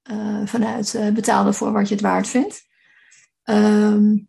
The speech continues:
wij hebben gemerkt dat, dat mensen dat best heel lastig vinden, want die hebben geen referentiekader. Vinden ze dus heel lastig om te bepalen van, eh, ja, wat, wat vind ik het waard? Ehm, dus op een gegeven moment hebben we ook weken georganiseerd, dat waren ondernemersweken,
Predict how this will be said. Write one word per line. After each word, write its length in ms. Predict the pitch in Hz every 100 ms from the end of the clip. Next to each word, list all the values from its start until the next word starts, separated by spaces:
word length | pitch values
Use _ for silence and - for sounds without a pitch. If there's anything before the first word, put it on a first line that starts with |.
| _ _ _ _ _
wij 120 | 240
hebben 180 | 240 240
gemerkt 460 | 247 240 247 220 208
dat, 200 | 208 -
dat 200 | 226 220
mensen 340 | 233 233 208 214
dat 220 | 202 170
best 260 | 269 285
heel 220 | 208 220 208
lastig 360 | 190 - 247
vinden, 400 | - 269 285 403 440
want 140 | 233
die 120 | 226
hebben 180 | 214 214
geen 100 | 208
referentiekader. 1040 | 208 202 208 202 214 247 240 262 285 427 _ _ _ - - _
Vinden 220 | 233 220
ze 60 | 226
dus 100 | 190
heel 280 | 208 285
lastig 320 | 240 220 - 214
om 120 | 208
te 120 | 208
bepalen 500 | 208 208 196 190 196
van, 360 | - 185 180 175
eh, 120 | 185
ja, 180 | 190 170
wat, 160 | - 202
wat 180 | 208
vind 200 | - 202
ik 80 | 202
het 140 | 190 190
waard? 440 | 175 202 339 - _ _ _ - - - - _ _
Ehm, 760 | 220 220 214 214 208 202 202 - _ -
dus 140 | 214
op 80 | 226
een 60 | 220
gegeven 360 | 262 262 262
moment 240 | 247 240 240
hebben 300 | 240 233 226
we 140 | 214
ook 200 | 220 214
weken 360 | 220 233 233 214
georganiseerd, 1120 | - - 208 - 226 214 226 214 208 - -
dat 120 | 202
waren 220 | 190 196
ondernemersweken, 1000 | 185 185 185 214 214 202 196 202 202